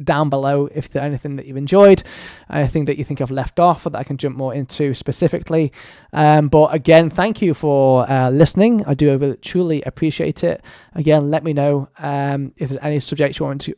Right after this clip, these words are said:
me to cover in future podcasts. I do have an array of lists that I'm going, working through. I do wanna get a few guests on here too. I've got some awesome, uh, people in mind that I wanna hop on here with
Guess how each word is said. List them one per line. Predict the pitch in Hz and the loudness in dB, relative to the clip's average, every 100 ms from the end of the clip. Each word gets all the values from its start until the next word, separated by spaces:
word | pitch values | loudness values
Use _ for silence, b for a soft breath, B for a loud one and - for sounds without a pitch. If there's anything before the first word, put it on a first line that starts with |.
| - | -6
me | |
to | 156 - | -6 -2
cover | 151 135 - | -2 -2 -4
in | 131 | -12
future | - 151 - 139 127 - - | -6 -6 -4 -6 -8 -14 0
podcasts. | 160 - 180 165 - - - b b b - | 0 2 -2 -2 -8 -14 -14 b b b -12
I | 139 | -8
do | 131 151 | -2 0
have | 139 139 | 2 2
an | 135 | 2
array | 127 135 | 0 0
of | 131 | -2
lists | 143 - | -6 -10
that | |
I'm | 127 | -12
going, | 135 131 | -12 -10
working | 139 135 147 | -8 -8 -8
through. | 120 - 135 131 | -10 -6 -6 -6
I | 127 | -8
do | - 147 | -6 -4
wanna | 143 135 | -4 -6
get | 131 123 | -8 -10
a | |
few | 113 143 | -12 -10
guests | 147 135 - | -6 -6 -6
on | 139 | -8
here | 123 117 | -8 -10
too. | - - 151 | -8 -2 -2
I've | |
got | 135 - - | -2 -8 -8
some | 147 135 B B B B | -8 -8 B B B B
awesome, | 156 143 - 147 135 - | -4 -4 -4 -6 -6 -6
uh, | 131 127 131 | -4 -2 -2
people | - 151 139 | -2 -4 -6
in | 127 139 | -6 -4
mind | 139 147 143 | -2 -2 -4
that | 127 | -6
I | |
wanna | 135 135 | -8 -6
hop | 131 - - | -6 -8 -4
on | 151 | -2
here | 131 139 | -2 -2
with | 139 151 147 | 0 -2 -4